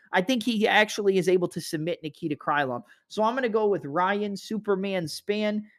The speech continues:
the number, what is he ranked? Eight in the division?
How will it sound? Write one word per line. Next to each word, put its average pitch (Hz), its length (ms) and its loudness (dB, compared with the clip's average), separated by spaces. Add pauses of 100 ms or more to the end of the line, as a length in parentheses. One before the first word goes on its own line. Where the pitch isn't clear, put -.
(100)
the 170 240 -2
number, 170 880 0
what 160 160 -2
is - 100 -4
he 135 120 -8
ranked? 110 300 -14 (100)
Eight 180 240 -2
in 202 100 -6
the 208 80 -2
division? 214 540 -2